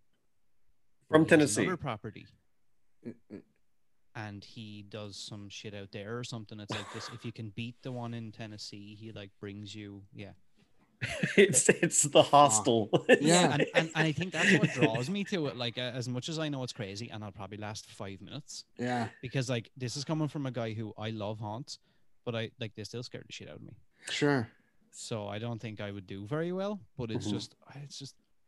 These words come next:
Speaker 2: I don't know, the intrigue of, like,
Speaker 3: Yeah.
Speaker 2: and I know Russ would never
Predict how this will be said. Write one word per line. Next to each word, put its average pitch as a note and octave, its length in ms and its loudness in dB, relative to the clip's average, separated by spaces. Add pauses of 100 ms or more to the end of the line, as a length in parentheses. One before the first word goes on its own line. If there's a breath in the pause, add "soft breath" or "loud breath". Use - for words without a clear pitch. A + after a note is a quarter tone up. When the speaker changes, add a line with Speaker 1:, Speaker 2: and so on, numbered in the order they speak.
(500)
Speaker 2:
I C#3+ 60 -16
don't D#3 160 -10
know, C3+ 60 -8
the A#2+ 160 -6
intrigue A2 640 -8
of, A#2 180 -8
like, - 360 -16 (800)
Speaker 3:
Yeah. G2 280 -6 (340)
Speaker 2:
and B2+ 100 -2
I B2 100 0
know B2+ 140 -2
Russ A#2 300 -4
would A#2 140 -8
never G#2+ 420 -8